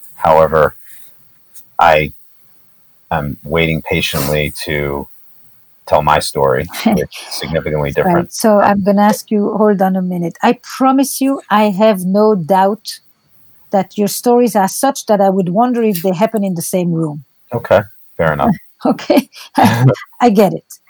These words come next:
Speaker 1: All right.
Speaker 2: But what I need to understand is when she talks,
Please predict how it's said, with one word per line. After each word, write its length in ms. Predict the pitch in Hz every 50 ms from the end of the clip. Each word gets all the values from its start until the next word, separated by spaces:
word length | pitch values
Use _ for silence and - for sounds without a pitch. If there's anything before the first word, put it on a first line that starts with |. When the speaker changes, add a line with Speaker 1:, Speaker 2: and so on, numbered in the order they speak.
| - - - - - _ -
Speaker 1:
All 80 | 82 -
right. 160 | - - 90 -
Speaker 2:
But 280 | - 262 330 - - - _ _ - _ _ _ _ _ _ _ _ _ _ _ _ _ -
what 160 | - 220 220
I 100 | 226 240
need 240 | 254 269 302 277 -
to 80 | - 285
understand 680 | 269 254 233 226 - - - 262 262 262 254 226 - _ _
is 360 | - 214 190 175 - - - _ _ _ _ _ _ _ _ _ _ _ _
when 240 | - 185 208 226 226
she 220 | 208 - - 247
talks, 640 | 220 - - - 294 285 - - - - - - -